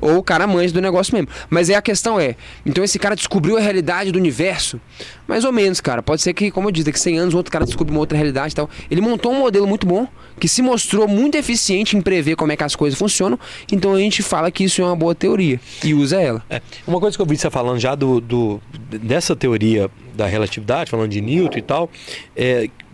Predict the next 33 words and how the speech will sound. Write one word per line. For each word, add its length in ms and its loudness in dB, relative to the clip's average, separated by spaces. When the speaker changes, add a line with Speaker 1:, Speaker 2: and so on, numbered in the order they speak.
Speaker 2:
que 80 -2
o 40 0
tempo 240 -2
passa 260 -2
diferente 460 0
para 180 0
diferentes 340 -2
observadores, 800 0
é 80 0
isso? 320 -4
Speaker 1:
É. 320 0
Speaker 2:
É. 160 -2
Speaker 1:
Na 100 0
verdade, 360 2
essa 160 0
é 40 2
uma 100 2
previsão 500 2
da 100 0
teoria 340 4
do 200 2
Einstein, 480 0
teoria 180 2
da 60 4
relatividade 600 2
Speaker 2:
Isso 80 -4
Speaker 1:
de 40 0
Speaker 2:
é 40 2
do 60 2
Speaker 1:
mil 80 2
novecentos 300 0
e 20 -8
quinze. 180 0